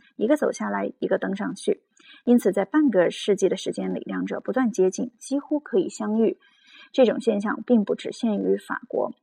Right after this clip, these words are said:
我们目光所及的地方，在整个基督教世界都能观察到同样的变化。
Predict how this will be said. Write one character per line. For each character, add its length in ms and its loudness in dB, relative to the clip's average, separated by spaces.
我 80 4
们 140 8
目 160 4
光 180 6
所 220 0
及 160 -6
的 100 0
地 180 0
方， 220 -6
在 160 -6
整 180 -6
个 120 -2
基 180 -4
督 140 0
教 160 0
世 180 -6
界 240 -4
都 160 -4
能 260 -4
观 220 -6
察 180 -8
到 300 -4
同 260 -10
样 200 0
的 100 -4
变 240 -4
化。 220 -6